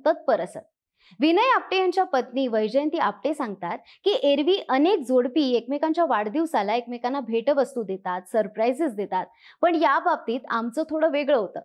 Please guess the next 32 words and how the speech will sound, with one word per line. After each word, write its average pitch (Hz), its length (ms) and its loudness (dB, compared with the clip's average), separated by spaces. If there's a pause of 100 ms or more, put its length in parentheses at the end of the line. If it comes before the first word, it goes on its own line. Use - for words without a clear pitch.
(400)
आम्ही 330 300 4
एकमेकांना 302 720 0
वाढदिवसा 220 580 2
दिवशी 214 560 -6 (100)
जगण्याची 202 580 -6
ऊर्जा 220 340 -2
द्यायचो, 160 380 -10 (340)
असं 311 260 2
काहीतरी 403 420 2
द्यायचो 320 400 2
जे 349 140 0
महागडं 277 600 2
नाही 226 260 -6
तर 262 120 0
प्राइसलेस 214 720 -4
असेल." 147 200 -12 (360)
एखादा 226 340 0
नवीन 208 280 -4
उपक्रम 254 460 0
सुरू 254 240 0
करायचो, 190 520 -4 (220)
नवीन 294 300 4
काम 330 300 2
सुरू 294 260 2
करायचो, 196 480 -2 (220)
मग 233 100 -4
त्यात 294 200 0 (120)
कुठल्याही 233 420 -4
नाटकाचा 233 520 -4
पहिला 226 340 -4
प्रयोग 240 440 2
असेल 226 300 -2